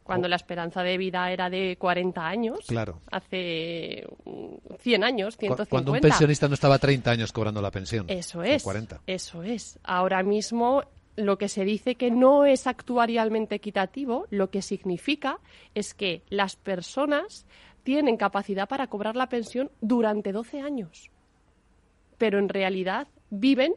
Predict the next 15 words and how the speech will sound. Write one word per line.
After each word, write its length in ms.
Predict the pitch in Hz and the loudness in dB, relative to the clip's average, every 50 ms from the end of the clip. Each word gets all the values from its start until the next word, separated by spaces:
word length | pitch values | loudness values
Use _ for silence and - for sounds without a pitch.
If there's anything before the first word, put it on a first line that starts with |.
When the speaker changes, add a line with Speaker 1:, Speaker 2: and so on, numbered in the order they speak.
| - _ - | -4 _ -6
Speaker 1:
mucho 380 | 190 190 180 - - - 240 | -4 -4 -4 -4 -4 -4 -2
más. 400 | 240 233 262 294 - - - - _ _ _ _ _ _ _ _ _ _ _ _ _ _ | -2 -2 -2 -4 -6 -8 -10 -12 _ _ _ _ _ _ _ _ _ _ _ _ _ _
Viven 420 | - 180 196 190 185 185 196 220 247 | -8 -4 -2 0 2 2 2 2 0
hasta 220 | 254 - - 269 | 0 -2 -2 -2
los 180 | 262 247 - - | 0 -2 -2 -2
ochenta 580 | - 208 202 - - - 214 190 185 180 185 170 | -2 -2 -2 -2 -4 -4 -4 -2 -4 -4 -4 -6
y 60 | 170 | -8
seis 540 | - - - 247 269 240 175 - - - - _ - | -8 -6 -2 -2 -2 -2 -2 -4 -10 -16 -18 _ -10
desde 300 | 185 202 196 - 196 190 | -8 -6 -6 -6 -6 -6
que 100 | 190 185 | -6 -8
se 140 | - 190 185 | -8 -8 -8
jubilan, 500 | - - 175 180 226 254 240 175 156 - | -8 -6 -4 -2 -2 -2 -2 -2 -4 -6
con 220 | - - 196 185 | -6 -4 -2 -2
lo 80 | 185 180 | -2 -2
cual 380 | - - 190 214 233 285 359 | -4 -4 -4 -2 -2 -2 -4